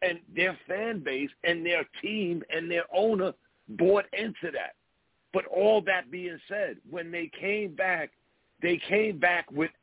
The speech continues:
Aaron Gordon on the team. When they were healthy, they came back with Gordon. Steve, you know how much I like Will Barton.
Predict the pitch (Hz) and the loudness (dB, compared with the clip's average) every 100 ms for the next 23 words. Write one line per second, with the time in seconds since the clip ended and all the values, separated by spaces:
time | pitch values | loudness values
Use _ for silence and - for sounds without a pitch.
0 | 160 185 190 190 175 117 175 208 175 156 | 0 4 4 2 -2 0 6 6 6 2
1 | 170 156 175 180 196 - - 208 226 139 | -2 -8 -6 -6 -6 -8 -12 -10 -8 -10
2 | - _ _ _ 165 170 165 220 233 196 | -12 _ _ _ -2 -2 0 0 2 2
3 | 170 170 202 165 139 131 120 151 143 - | 0 2 0 0 -2 -2 -2 0 0 0
4 | 196 208 156 165 147 139 151 - 240 143 | 0 0 2 2 2 2 2 2 0 0
5 | 107 - _ _ - - 160 85 92 147 | -2 -8 _ _ -2 2 2 2 -2 2
6 | 135 143 139 139 143 135 135 135 127 139 | 4 4 4 2 2 2 2 0 0 0
7 | 135 196 151 - | 2 2 2 0